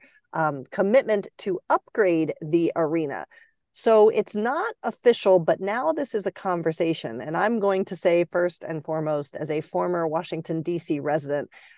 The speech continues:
I think that if they move the facilities for this team, it is going to be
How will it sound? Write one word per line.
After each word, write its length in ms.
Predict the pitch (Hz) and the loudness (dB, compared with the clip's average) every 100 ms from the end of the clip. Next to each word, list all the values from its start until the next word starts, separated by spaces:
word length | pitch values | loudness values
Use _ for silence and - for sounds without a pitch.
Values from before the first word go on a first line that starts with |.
| _ | _
I 160 | - 190 | 0 2
think 240 | 247 226 | 2 2
that 160 | 180 175 | 4 4
if 140 | 165 | 2
they 160 | - 160 | 0 -2
move 520 | 160 165 175 175 170 180 | 0 2 4 4 2 -6
the 140 | 160 | -8
facilities 640 | - 147 170 165 160 156 156 | -8 -6 0 2 2 0 -2
for 160 | 160 | -4
this 240 | 151 151 - | -2 -2 -4
team, 440 | 165 156 151 139 - | -6 -6 -6 -10 -2
it 140 | 185 | 2
is 140 | 185 156 | 2 2
going 320 | 185 165 160 | -2 -2 -4
to 140 | 165 | -4
be 340 | 151 147 143 | -2 -2 -2